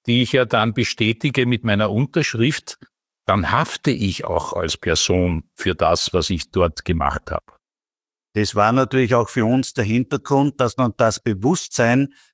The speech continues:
Speaker 2: der geeigneten Person wieder in den Vordergrund steht, dass er genau weiß, was er in dieser Stunde bei der Begutachtung auch machen muss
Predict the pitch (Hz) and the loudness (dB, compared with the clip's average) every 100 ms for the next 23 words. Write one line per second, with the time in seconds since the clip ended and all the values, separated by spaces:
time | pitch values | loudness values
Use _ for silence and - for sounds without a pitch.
0 | - 120 113 104 117 135 120 131 127 - | -2 -2 2 2 2 2 2 0 0 0
1 | 120 135 139 127 123 123 117 113 - 110 | 2 2 2 0 2 2 0 -2 0 0
2 | 143 127 135 123 - 117 143 - _ _ | 0 -2 -2 -4 0 0 0 -4 _ _
3 | _ 117 113 127 110 113 123 120 98 127 | _ -2 0 -2 0 2 4 4 2 2
4 | 139 - _ _ - 113 123 139 120 127 | 0 -6 _ _ 0 2 2 0 0 0
5 | 127 117 123 131 147 147 143 131 123 117 | 0 0 0 2 2 2 2 0 -2 0
6 | 120 131 - 131 139 135 - 135 131 - | 0 -2 -2 0 2 0 0 0 0 2
7 | 117 - 107 104 120 - 131 117 _ - | 0 0 0 0 0 -2 -2 -2 _ -2
8 | 113 143 165 - | 2 2 0 -4